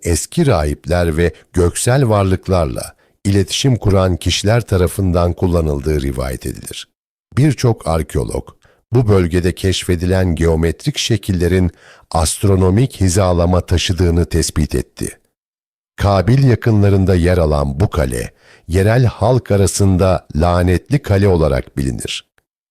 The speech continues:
Efsanelere göre burada hüküm süren bir kral, karanlık büyülerle halkını kontrol altında tutuyordu.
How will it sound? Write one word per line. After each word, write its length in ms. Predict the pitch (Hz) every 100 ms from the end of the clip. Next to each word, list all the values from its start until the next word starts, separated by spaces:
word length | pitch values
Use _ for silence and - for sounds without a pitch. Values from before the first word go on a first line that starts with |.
| _ _ _ -
Efsanelere 760 | 95 - 120 107 107 101 101
göre 400 | 98 95 95 90
burada 320 | 104 143 117 107
hüküm 420 | 92 - 135 117
süren 440 | - 78 76 71
bir 120 | 78
kral, 420 | 67 76 73 82 92 _ _ _ _ -
karanlık 640 | 101 101 98 101 139 -
büyülerle 580 | 101 98 92 87 82 85
halkını 600 | 76 85 85 - 98 101
kontrol 480 | 85 82 - 85 76
altında 460 | 67 65 82 76
tutuyordu. 760 | 76 - 80 69 62 57 -